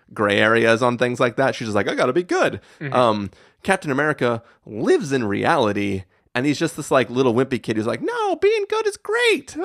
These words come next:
Speaker 1: <laughs> Like,
Speaker 2: <laughs>
Speaker 1: he is the character who would love s-, and idolize Superman, right?
Speaker 2: Yeah.
Speaker 1: He stands for truth, justice, and the American way or whatever. <laughs> Um, and I feel like Captain Marvel and Captain America has just been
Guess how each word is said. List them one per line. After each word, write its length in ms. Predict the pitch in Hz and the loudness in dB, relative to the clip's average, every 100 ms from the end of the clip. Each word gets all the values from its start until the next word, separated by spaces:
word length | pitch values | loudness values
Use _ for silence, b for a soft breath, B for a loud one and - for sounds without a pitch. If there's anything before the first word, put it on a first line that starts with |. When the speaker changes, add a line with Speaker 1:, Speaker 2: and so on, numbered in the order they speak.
| 302 | -6
Speaker 1:
<laughs> 280 | - 190 151 | 0 2 4
Like, 160 | 135 196 160 | 2 2 -6
Speaker 2:
<laughs> 120 | - - | -10 -8
Speaker 1:
he 240 | 214 233 - | -4 -2 2
is 240 | 180 170 127 | 2 2 -2
the 100 | 147 | -4
character 420 | - 143 135 127 | 0 0 2 -2
who 160 | - | 0
would 400 | 175 110 151 185 | -4 4 6 6
love 240 | 110 104 95 | 2 -2 -2
s-, 160 | - - | -8 -4
and 100 | 107 | -2
idolize 400 | 107 104 101 95 | -2 -2 -2 -4
Superman, 540 | - 107 101 107 107 110 | -4 -4 -4 -4 -4 2
right? 300 | 101 104 - | 4 2 -2
Speaker 2:
Yeah. 40 | b b | b b
Speaker 1:
He 140 | 214 226 | -6 -4
stands 280 | - 123 120 | -2 -2 -2
for 100 | 135 | -6
truth, 260 | - 123 | -4 -6
justice, 340 | - 120 - 143 | -4 -4 -4 -6
and 60 | |
the 60 | 147 | -4
American 320 | 151 156 180 | -2 -2 0
way 140 | 226 220 | 0 4
or 100 | 127 | 6
whatever. 400 | 110 113 107 98 | 4 4 2 0
<laughs> 360 | - 165 - - | -4 -4 -4 0
Um, 1080 | 147 143 - 196 190 165 - 160 151 170 160 B B - | 2 2 4 4 6 2 2 -4 -4 -4 -8 B B -2
and 440 | 147 147 139 123 - b b - | 2 2 0 -4 -10 b b -2
I 80 | 131 | 0
feel 180 | - 143 | 4 4
like 380 | 131 123 - _ _ _ _ _ - | 4 2 -8 _ _ _ _ _ -4
Captain 300 | 175 160 127 | -2 0 2
Marvel 500 | 127 131 117 113 - | 2 2 2 0 0
and 280 | 113 110 90 | 0 -2 -2
Captain 240 | - 117 | -2 -2
America 480 | 104 127 120 110 101 | 0 2 2 0 0
has 240 | 117 107 | 0 0
just 320 | 104 135 120 - | 2 -2 -2 -4
been 280 | 104 104 | -4 -6